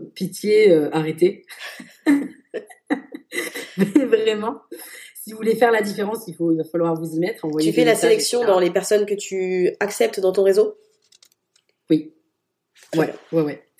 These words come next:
Speaker 1: Euh, sachant que moi, euh, j'ai, j'ai, j'ai deux compteurs, on va dire. J'ai, euh, mon réseau et
Speaker 2: Mhm.
Speaker 1: j'ai mes abonnés. C'est deux,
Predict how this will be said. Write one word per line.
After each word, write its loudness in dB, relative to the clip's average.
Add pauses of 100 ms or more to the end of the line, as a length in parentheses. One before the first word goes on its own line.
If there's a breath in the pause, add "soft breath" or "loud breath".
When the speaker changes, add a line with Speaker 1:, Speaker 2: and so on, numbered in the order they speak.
(420 loud breath)
Speaker 1:
Euh, 8
sachant 0
que -2
moi, -2
euh, 0 (580)
j'ai, 4
j'ai, 4
j'ai 0
deux 4
compteurs, 2
on 0
va 0
dire. -10 (640)
J'ai, 0
euh, 0
mon 0
réseau 0 (360)
et 0
Speaker 2:
Mhm. 0
Speaker 1:
j'ai -2
mes 0
abonnés. -2 (360)
C'est -12
deux, -2